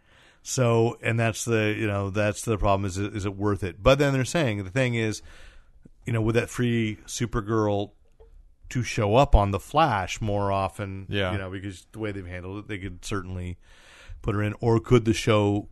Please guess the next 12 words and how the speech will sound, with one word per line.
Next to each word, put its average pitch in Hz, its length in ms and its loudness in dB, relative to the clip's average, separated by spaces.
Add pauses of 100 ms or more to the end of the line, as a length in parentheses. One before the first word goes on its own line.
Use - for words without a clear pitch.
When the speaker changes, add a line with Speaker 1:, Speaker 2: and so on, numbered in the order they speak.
Speaker 1:
go 127 240 8
to 180 80 0
the 101 120 -2
C 101 200 -4
W? - 480 -12 (440)
You 101 60 -4
know, 104 220 2
so 107 360 4
it, 104 200 -4
it's 101 280 2
Speaker 2:
Yeah. 117 60 4
Speaker 1:
interesting. 92 640 -2